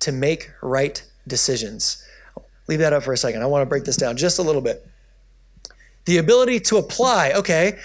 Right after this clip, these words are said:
so you can't have wisdom and do nothing. Wisdom is taking action on something, but it's not taking action based on our feelings or our impulses. It's taking action based on a handful of things.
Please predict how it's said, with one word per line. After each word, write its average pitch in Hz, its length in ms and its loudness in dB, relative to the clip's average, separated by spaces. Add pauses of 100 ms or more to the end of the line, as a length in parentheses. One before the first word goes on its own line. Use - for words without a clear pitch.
(180)
so 208 100 0
you 214 60 2
can't 262 240 2
have 220 220 2
wisdom 233 420 2
and 190 100 2
do 208 120 4
nothing. 196 500 0 (1200)
Wisdom 233 400 2
is 196 100 4
taking 214 280 2
action 240 360 2
on 185 140 0
something, 139 380 -2 (180)
but 196 80 2
it's 190 180 -4
not 269 200 0
taking 220 240 0
action 214 420 0
based 196 240 2
on 202 80 0
our 170 100 2
feelings 233 600 2
or 185 60 2
our 180 140 4
impulses. 220 800 0 (300)
It's 165 120 0
taking 220 240 2
action 214 460 0
based 185 300 2
on 180 320 0 (200)
a 165 80 -4
handful 180 460 2
of 190 100 0
things. 220 440 0